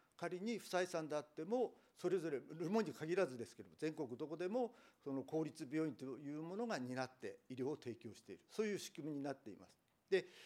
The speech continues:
あの、その時に国では地方公営企業に対して法律で、あの、繰り出しをしなさいというルールがあって、国でもその厳格な、あの、弾き方を規定していますから、留萌市もそれに合わせて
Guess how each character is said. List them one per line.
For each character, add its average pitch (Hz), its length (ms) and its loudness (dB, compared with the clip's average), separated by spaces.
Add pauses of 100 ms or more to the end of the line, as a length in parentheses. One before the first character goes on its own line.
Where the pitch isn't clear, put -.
(160)
あ 165 120 6
の、 165 520 4
そ 226 100 4
の 233 100 4
時 226 240 0
に 220 220 2
国 190 300 -4
で 208 160 10
は 156 240 6 (180)
地 175 140 -2
方 165 140 2
公 156 300 4
営 156 180 2
企 - 220 -6
業 160 140 4
に 123 120 -2
対 143 220 -4
し - 140 -16
て 104 180 -6 (160)
法 143 140 0
律 131 100 -6 (200)
で、 180 220 2 (280)
あ 135 100 2
の、 131 140 2
繰 - 160 -8
り 151 80 -4
出 151 140 4
し - 80 -8
を 135 100 0
し - 140 -8
な 123 100 -4
さ 117 160 -6
い 98 60 -6
と - 340 -20
い 143 80 -2
う 139 100 -2
ル 143 140 0
ー 147 40 2
ル 123 120 -2
が 95 120 -8
あ - 20 -10
っ - 40 -14 (140)
て、 - 100 -16 (160)
国 156 200 -6
で 175 100 2
も 143 140 -2
そ 135 100 -4
の 127 80 -4
厳 143 220 0
格 143 240 -4
な、 139 180 2 (460)
あ 117 100 -6
の、 120 240 -4
弾 143 120 -2
き 127 180 -10
方 131 280 0
を 95 220 -2
規 - 100 -12
定 131 160 0
し - 100 -8
て 131 180 -6
い 123 40 -4
ま 123 140 -4
す - 100 -12
か - 120 -8
ら、 - 100 -16 (100)
留 135 120 -6
萌 139 200 -2
市 - 140 -12
も 208 280 4 (260)
そ 139 100 -4
れ 135 100 0
に 131 80 -2
合 123 120 0
わ 180 100 4
せ 202 140 -8
て 151 200 0